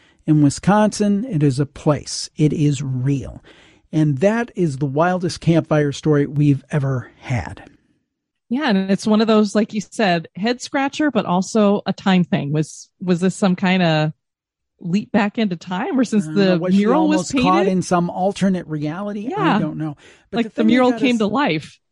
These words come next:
Speaker 1: this one is a little extra for me because I actually went and visited with T I for a couple of hours. I took a videographer, and we, uh, a friend of mine who actually works for local television here,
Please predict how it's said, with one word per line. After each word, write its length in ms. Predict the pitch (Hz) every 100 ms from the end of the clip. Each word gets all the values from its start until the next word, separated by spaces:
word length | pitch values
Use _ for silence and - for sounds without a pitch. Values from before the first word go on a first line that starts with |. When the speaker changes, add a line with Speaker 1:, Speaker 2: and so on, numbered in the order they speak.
| _
Speaker 1:
this 320 | 156 269 339
one 240 | 247 285 240
is 120 | 185
a 60 | 180
little 260 | 185 202 170
extra 380 | 156 - 135
for 160 | - 151
me 180 | 113 107
because 420 | 156 147 165 147
I 180 | 196 277
actually 520 | 330 208 208 - 180 160
went 460 | 151 170 160 _ _
and 320 | 165 165 156 143
visited 460 | 190 196 165 151
with 260 | 143 147 -
T 220 | - 160
I 160 | 151 156
for 160 | 156
a 60 | 151
couple 280 | 165 - 143
of 140 | 139
hours. 420 | 143 139 151 170
I 140 | 151 143
took 220 | - 147
a 80 | 160
videographer, 840 | 156 151 147 139 139 147 165 170
and 180 | 147 139
we, 220 | 139 135
uh, 160 | 135 135 - - - _ -
a 60 |
friend 260 | 151 175 165
of 80 | 147
mine 260 | 151 156 135
who 180 | 151
actually 300 | 147 147 -
works 260 | 131 139 -
for 140 | 147
local 320 | 143 143 147 127
television 580 | 151 143 139 135 135
here, 380 | 117 156 143 135